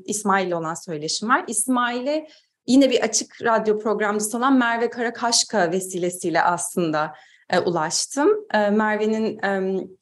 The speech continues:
programını da takip ediyorum severek. E, onunla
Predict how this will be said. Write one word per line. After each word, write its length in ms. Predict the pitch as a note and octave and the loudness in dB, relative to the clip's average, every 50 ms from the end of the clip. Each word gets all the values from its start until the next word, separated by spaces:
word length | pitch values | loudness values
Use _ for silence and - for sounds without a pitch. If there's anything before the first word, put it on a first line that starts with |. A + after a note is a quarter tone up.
| - - | -20 -8
programını 460 | - - G#3+ G3+ G3+ G3+ G3+ G3+ G#3 | -2 2 2 4 4 2 2 2 0
da 80 | G3+ G3+ | 0 -2
takip 360 | G3+ F#3 D#3 D#3+ D#3 - - | -2 -2 -4 -4 -4 -6 -6
ediyorum 480 | D#3+ D3+ D#3 D#3 D3+ D3+ F3+ A#3 - - _ _ _ _ _ _ _ | -6 -4 -4 -4 -4 -4 -4 -6 -8 -10 _ _ _ _ _ _ _
severek. 680 | - - - E3+ D#3 D#3 D#3 F3+ - - - - - - | -8 -2 0 2 2 2 0 0 -2 -4 -6 -8 -6 -4
E, 140 | G3+ G3 F#3+ F#3 F3+ F3 - - - | -2 0 0 0 0 -2 -4 -4 -2
onunla 500 | - A#3 A#3 A#3 A#3 A3+ A3 G3+ G#3 - | 2 4 4 4 4 2 2 0 -2 -6